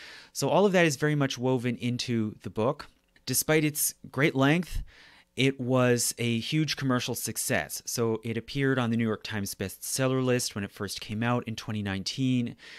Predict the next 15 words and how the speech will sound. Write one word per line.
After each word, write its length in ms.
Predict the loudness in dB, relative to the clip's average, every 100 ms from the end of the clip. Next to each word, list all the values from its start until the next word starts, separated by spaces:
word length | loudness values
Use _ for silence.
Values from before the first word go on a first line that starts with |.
| -20 -20 -18
Then 420 | -4 0 0 0 0
after 340 | 0 0 -4
some 300 | -2 0 2
months, 320 | 2 2 0
it 100 | -6
faded 340 | -2 0 0 2
out, 360 | 4 4 2
but 120 | -4 -4
then 200 | -4 -2
came 220 | -2 2
back 300 | 4 4 2
again 300 | -2 -2 0
in 120 | -2
twenty 300 | -4 -4 -4
twenty, 500 | -6 -4 -4 -4